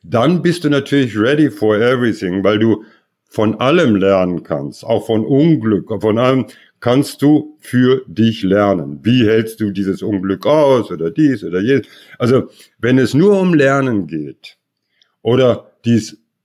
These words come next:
alte, langweilige <laughs> Wort um Bewusstseinserweiterung geht oder so, ja, immer bewusster werden, immer, dann bist du ready for everything.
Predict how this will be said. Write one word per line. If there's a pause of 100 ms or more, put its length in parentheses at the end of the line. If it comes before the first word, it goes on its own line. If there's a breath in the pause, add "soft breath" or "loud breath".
(120)
alte,
langweilige
<laughs>
Wort
um
Bewusstseinserweiterung
geht
oder
so,
ja,
immer
bewusster
werden,
immer, (960 loud breath)
dann
bist
du
ready
for
everything.